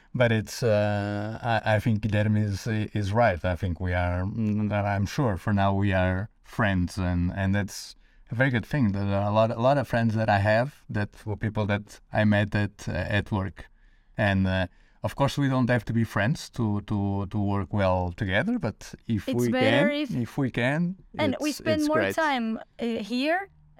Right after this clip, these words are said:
Speaker 2: at Sonai than we spend at home. So, uh, why shouldn't we have this kind of relationships with our peers?
Speaker 1: And it was very, very interesting, uh, the, the, the experience with, with Guilherme, but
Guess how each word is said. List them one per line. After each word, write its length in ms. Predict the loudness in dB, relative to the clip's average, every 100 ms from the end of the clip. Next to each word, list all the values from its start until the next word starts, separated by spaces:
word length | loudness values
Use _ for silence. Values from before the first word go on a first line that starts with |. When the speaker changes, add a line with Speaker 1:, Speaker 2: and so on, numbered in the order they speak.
| -4
Speaker 2:
at 160 | -2 0
Sonai 480 | 2 4 6 4 2
than 320 | 0 0 -2
we 140 | -4 -4
spend 320 | 0 2 0
at 140 | 0
home. 260 | 0 2 2
So, 460 | 0 -2 -2 -6 -12 _ _ _ 0
uh, 300 | 2 2 0
why 280 | 2 4 2
shouldn't 460 | -2 -2 -2 -2
we 220 | -2 0
have 320 | 4 4 4 2
this 140 | 0
kind 200 | 2 4
of 80 | 2
relationships 800 | 0 0 0 0 -2 -2 -6 -2
with 120 | 4
our 140 | 4
peers? 480 | 4 0 -2 -4 -16 _ -4
Speaker 1:
And 140 | 0
it 100 | 0
was 140 | 0 0
very, 240 | 0 0
very 300 | 0 2 2
interesting, 440 | 2 0 0 0 0
uh, 60 |
the, 540 | 0 -2 -2 -2 -2 -2
the, 400 | -2 0 0 -2
the 120 | -2
experience 520 | -4 -4 0 0 0
with, 220 | 0 0 0
with 240 | -2 -2
Guilherme, 380 | 0 2 2
but 100 | 0